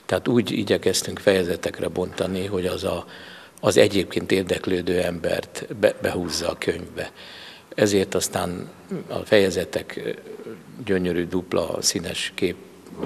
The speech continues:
oldallal indulnak, rengeteg fotó van a leletekről, a római és későbbi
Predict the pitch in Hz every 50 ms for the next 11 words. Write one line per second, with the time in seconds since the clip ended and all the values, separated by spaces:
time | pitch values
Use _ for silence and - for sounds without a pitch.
0 | - 92 92 92 85 87 90 87 90 85 85 85 92 95 92 90 92 92 90 90
1 | 90 90 82 - - - - - - - - - - - - 104 104 95 90 85
2 | 87 - - 90 - - - 98 92 - - 92 87 87 87 87 82 85 85 87
3 | 87 95 87 90 92 90 87 85 - - 87 - - - - 92 92 87 87 87
4 | 87 95 92 87 87 90 95 90 87 85 85 85 - - 90 87 - - 90 85
5 | - -